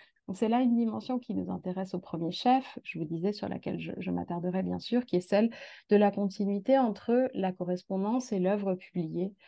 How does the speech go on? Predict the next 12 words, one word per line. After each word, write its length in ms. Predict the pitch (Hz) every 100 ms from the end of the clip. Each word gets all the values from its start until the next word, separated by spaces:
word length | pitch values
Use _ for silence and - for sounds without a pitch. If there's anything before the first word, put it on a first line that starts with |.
| - _ _
euh, 180 | 220 190
d'un 220 | 180 190
auteur 280 | 185 185 185
ou 40 | 175
d'une, 380 | 165 190 196 240
ou 100 | 190
d'une 240 | 180 185
autrice. 340 | 190 - - _ _ _ _ _ - - - - _ _ _ _ -
Alors 160 | 233
bien 180 | 185 202
évidemment, 680 | 190 190 202 202 247 311 - -
euh, 200 | 214 196